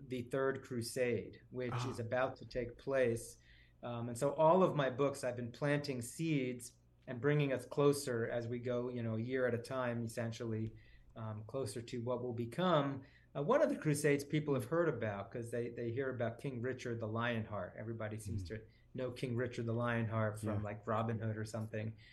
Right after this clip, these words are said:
Speaker 2: Yeah.
Speaker 1: Um, and he's involved in the Third Crusade.
Speaker 2: Very cool. You know, that's, that's really cool. And, you know, talk a little about that historical. I mean, clear-, clearly you have a, um,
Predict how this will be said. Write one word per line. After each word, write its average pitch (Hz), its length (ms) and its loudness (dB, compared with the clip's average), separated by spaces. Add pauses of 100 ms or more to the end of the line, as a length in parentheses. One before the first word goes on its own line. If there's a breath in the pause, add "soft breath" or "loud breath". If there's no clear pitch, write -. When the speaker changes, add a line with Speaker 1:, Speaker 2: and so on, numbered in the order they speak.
(320 soft breath)
Speaker 2:
Yeah. 113 300 0
Speaker 1:
Um, 113 200 -2
and 120 180 -6
he's 151 220 4
involved 117 480 4
in 120 60 0
the 113 80 0
Third 117 280 0
Crusade. 113 600 -4 (380)
Speaker 2:
Very 160 320 6
cool. 151 500 10
You 135 80 8
know, 135 140 10
that's, 160 360 6 (100)
that's 165 280 8
really 147 280 10
cool. 139 420 8
And, 131 280 4 (280 soft breath)
you 165 80 6
know, 156 80 12
talk 214 300 8
a 196 60 4
little 175 200 8
about 139 360 10
that 131 160 8
historical. 127 600 8
I 117 40 10
mean, 120 140 8
clear-, 180 260 10
clearly 175 380 10
you 139 180 10
have 131 500 10
a, 120 340 2 (600 soft breath)
um, 104 380 -2